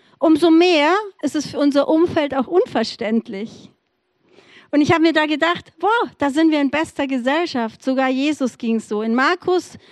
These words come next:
äh, sechs zwanzig ste-, oder drei zwanzig steht nämlich Folgendes.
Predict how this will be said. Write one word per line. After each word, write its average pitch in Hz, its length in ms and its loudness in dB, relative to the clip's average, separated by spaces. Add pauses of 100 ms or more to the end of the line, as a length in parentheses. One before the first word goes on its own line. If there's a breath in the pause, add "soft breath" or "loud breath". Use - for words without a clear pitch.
(460 soft breath)
äh, 269 180 -2
sechs - 460 -6
zwanzig 330 640 -2
ste-, 311 300 -6
oder 262 140 0
drei 262 300 0
zwanzig 320 520 -2
steht 330 260 -4
nämlich 294 300 0
Folgendes. 277 720 0